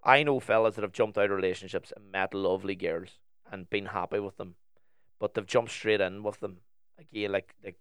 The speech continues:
you're chatting months, six months, three months down the line from breaking up a long term, and you just know that this isn't gonna work out for them, and they're gonna wreck an, a, a really good opportunity for themselves.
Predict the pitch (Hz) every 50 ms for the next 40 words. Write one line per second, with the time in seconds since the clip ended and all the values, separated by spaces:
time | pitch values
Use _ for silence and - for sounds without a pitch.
0 | _ - 104 101 95 - - 78 101 104 104 92 90 90 90 - 92 98 90 92
1 | 104 98 - - - - _ _ - - - 95 - - 104 98 98 98 - -
2 | - - 95 95 98 98 98 98 95 - - - 90 90 90 90 90 87 90 92
3 | 101 - 95 95 - 92 90 90 92 95 87 82 - 92 92 90 92 95 - 98
4 | 95 98 95 95 - _ - - 104 104 107 113 - 123 117 - 120 101 98 98
5 | 101 101 113 123 117 110 113 _ - _ _ _ _ _ _ _ - 101 - -
6 | 131 - - 113 104 113 113 101 101 107 107 101 101 101 101 - 98 104 107 -
7 | 123 127 131 117 - - - - 113 110 107 104 104 104 101 107 110 - 127 123
8 | 123 117 113 107 98 95 95 95 - - - - - _ - - 104 101 98 -
9 | - - 110 113 113 113 117 113 117 117 113 107 113 107 110 104 101 - 110 -
10 | - 110 117 123 139 135 131 135 135 135 - 123 110 - 151 - -